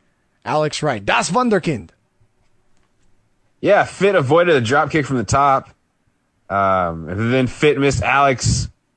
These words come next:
Speaker 2: and hit the steel ring post shoulder first. So, yeah, that was what
Speaker 1: Ah.
Speaker 2: opened him up to the neck breaker there.
Speaker 1: Gotcha.
Speaker 2: Yeah, the crowd could care less.
Speaker 1: No, <laughs> not at all. And Wright says he's the best wrestler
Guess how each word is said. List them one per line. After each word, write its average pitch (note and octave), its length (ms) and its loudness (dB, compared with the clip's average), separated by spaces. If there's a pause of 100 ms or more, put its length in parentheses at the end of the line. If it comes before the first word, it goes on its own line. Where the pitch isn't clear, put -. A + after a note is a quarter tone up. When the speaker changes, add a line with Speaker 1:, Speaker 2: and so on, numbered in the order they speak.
(320)
Speaker 2:
and A2+ 120 -4
hit C3 100 0
the B2 60 -2
steel C#3+ 260 0
ring C3 220 2
post B2 260 0
shoulder A#2+ 280 2
first. G#2+ 500 -4
So, - 240 -6
yeah, G#2 160 2
that G2 100 0
was G2 160 -4
what G2+ 260 -2 (460)
Speaker 1:
Ah. A2+ 320 -10
Speaker 2:
opened A#2+ 300 -4
him A#2 180 -10
up A2+ 200 -4
to A2+ 100 -6
the A2 80 -2
neck A2+ 240 -2
breaker F2+ 340 -4
there. D#2+ 300 -4 (840)
Speaker 1:
Gotcha. G2+ 480 -10 (540)
Speaker 2:
Yeah, D#3 160 4
the A#2 60 0
crowd E3+ 360 2
could A2+ 140 -4
care B2 220 2
less. F#2+ 600 -2
Speaker 1:
No, D#3+ 280 0
<laughs> - 920 -14
not C#3 140 -4
at D#3 120 -2
all. B2+ 200 -6 (760)
And G3 200 0
Wright A3 240 2
says A#3 300 0
he's G3+ 180 -2
the F#3+ 100 0
best A#3 400 0
wrestler A#3 540 0